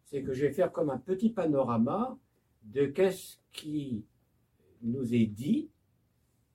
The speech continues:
au sujet de l'âme, de façon à ce que chacun se situe quelque part, parce que, avant toute chose, c'est une résonance intérieure, comme on aura l'occasion de le voir.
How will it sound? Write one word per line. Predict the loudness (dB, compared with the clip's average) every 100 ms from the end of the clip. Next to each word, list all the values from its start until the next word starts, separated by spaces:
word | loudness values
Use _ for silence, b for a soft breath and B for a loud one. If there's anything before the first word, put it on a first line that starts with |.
| -6
au | -6
sujet | -4 -8 -8 -6
de | -6
l'âme, | -8 -12 _ _ _ _
de | -14
façon | -8 -6 -6
à |
ce | -6
que | -10
chacun | -10 -10 -10
se | -12
situe | -14 -16 -16 -16 _ _ _ _
quelque | -14 -12 -12
part, | -14 -18 -18 _
parce | -20 -12
que, | -10 -10 _ _
avant | -8 -6
toute | -6 -10
chose, | -8 -6 -6 _ _ _ _
c'est | -14 -12 -10
une | -4 -2 -2 -6 -8 -14
résonance | -8 -4 -2 0 0 -2 -8 -16
intérieure, | -16 -16 -20 -20 _ _ _
comme | -16 -14
on | -14
aura | -12
l'occasion | -14 -14 -12 -12
de | -12
le | -18
voir. | _